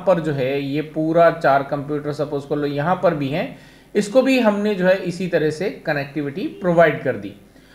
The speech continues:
अब इन तीनों को आपस में भी connect करना है, तो हमने क्या करा, इसको इसके साथ में connect कर दिया,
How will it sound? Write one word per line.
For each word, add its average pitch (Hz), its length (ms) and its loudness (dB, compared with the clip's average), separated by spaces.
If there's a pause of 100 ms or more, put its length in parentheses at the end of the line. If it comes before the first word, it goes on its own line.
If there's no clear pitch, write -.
(280)
अब 226 140 4
इन 294 180 0
तीनों 254 340 0
को 269 120 6
आपस 247 500 4
में 262 120 2
भी 254 100 -2
connect 220 380 -2
करना 190 240 0
है, 202 80 4
तो 202 100 0
हमने 180 280 0
क्या 196 120 2
करा, 196 440 2
इसको 247 640 4
इसके 196 280 0
साथ 208 300 4
में 214 120 0
connect 202 360 -2
कर 202 100 4
दिया, 185 300 2